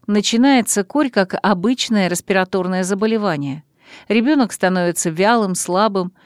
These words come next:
у него пропадает аппетит. Чуть позже повышается температура тела до тридцати восьми-тридцати девяти градусов.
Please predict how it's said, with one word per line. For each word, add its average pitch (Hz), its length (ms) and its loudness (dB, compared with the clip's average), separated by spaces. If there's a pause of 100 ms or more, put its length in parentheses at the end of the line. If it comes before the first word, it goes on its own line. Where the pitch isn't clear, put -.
(140)
у 220 100 -2
него 208 300 2
пропадает 180 580 0
аппетит. 190 560 -6 (480)
Чуть - 320 0
позже 254 320 2
повышается 214 720 0
температура 214 640 0
тела 190 420 0
до 175 140 -2
тридцати 190 500 -4
восьми-тридцати 185 960 -2
девяти 185 380 -2
градусов. 185 600 -4